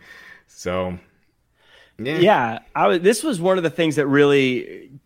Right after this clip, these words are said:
Speaker 2: grinded my gears this week, because I was thinking this would be a perfect, like, yeah, if he beats Jeff, that's perfectly continuing his, "I'm the young guy, these are the old guys, and I'm
Speaker 1: Right.
Speaker 2: beating them, and I'm better than them." But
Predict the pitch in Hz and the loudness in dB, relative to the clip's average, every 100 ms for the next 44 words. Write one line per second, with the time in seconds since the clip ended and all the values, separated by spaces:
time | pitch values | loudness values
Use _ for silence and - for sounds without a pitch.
0 | _ - 139 143 143 127 131 120 123 120 | _ -4 0 2 0 0 0 0 -2 -2
1 | 110 101 - 110 - 110 - - 127 139 | -2 -4 -10 -10 -8 -10 -10 -6 -2 0
2 | 147 143 160 147 156 165 180 170 170 170 | 0 0 -2 -2 -2 -2 0 2 2 2
3 | 165 160 147 135 143 147 131 147 151 151 | 0 0 -2 -2 2 0 0 -2 -2 -4
4 | - 143 135 143 131 - _ _ - - | -2 0 0 -4 -6 -8 _ _ -20 -20
5 | _ - 180 180 185 175 - 147 151 156 | _ -2 -2 0 -4 -4 -4 -6 -4 -2
6 | 156 147 143 139 135 - _ - - 147 | 0 0 2 2 0 -4 _ -20 -4 0
7 | 160 165 151 147 147 135 135 139 131 127 | 2 2 4 4 2 2 2 2 0 -4
8 | 143 135 131 127 117 120 120 117 120 - | -2 0 0 -2 -2 -2 0 0 -4 -6
9 | 123 117 101 131 131 123 120 117 117 110 | -6 -6 -4 -2 -2 -2 -2 -2 -4 -4
10 | 120 120 113 113 110 107 104 110 107 | -2 -2 -2 -4 -6 -6 -6 -6 -8